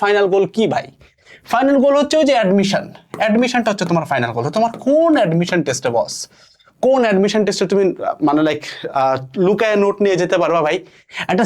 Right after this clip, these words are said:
সিম্পল ঘড়ি নিয়ে যাওয়া যায় না ঠিক মতো, একটা এক্সাম হলে ঘড়ি নিয়ে যাওয়া যায় না, কাটামাটা দেখে বলে যে এটা কি ঘড়ি, ডিজিটাল না ম্যানুয়াল, এত প্যারা দেয়। তুমি যদি দেখা দেখি করে থাকো এক্সাম হলে, অ্যাডমিশন টেস্টের এক্সাম হলে, ধরো বুয়েট য-, যাদের টার্গেট, দেখা দেখি করে থাকো, তোমাকে টিচার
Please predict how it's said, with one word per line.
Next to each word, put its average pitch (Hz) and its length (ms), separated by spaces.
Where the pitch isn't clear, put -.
সিম্পল 247 220
ঘড়ি 185 240
নিয়ে 208 200
যাওয়া 120 200
যায় 107 160
না 104 60
ঠিক 180 220
মতো, 220 220
একটা 170 180
এক্সাম 185 260
হলে 233 140
ঘড়ি 180 260
নিয়ে 190 180
যাওয়া 165 160
যায় 143 120
না, 127 60
কাটামাটা 175 420
দেখে 156 160
বলে 156 160
যে 156 80
এটা 156 140
কি 180 80
ঘড়ি, 147 180
ডিজিটাল 160 400
না 160 120
ম্যানুয়াল, 127 260
এত 196 80
প্যারা 147 240
দেয়। - 140
তুমি 156 180
যদি 202 100
দেখা 180 280
দেখি 185 240
করে 214 220
থাকো 104 200
এক্সাম 156 360
হলে, 127 200
অ্যাডমিশন 180 500
টেস্টের 190 340
এক্সাম 160 260
হলে, 131 120
ধরো 165 220
বুয়েট 190 200
য-, 156 180
যাদের 143 240
টার্গেট, 117 260
দেখা 151 220
দেখি 175 200
করে 175 180
থাকো, 143 180
তোমাকে 185 240
টিচার 196 180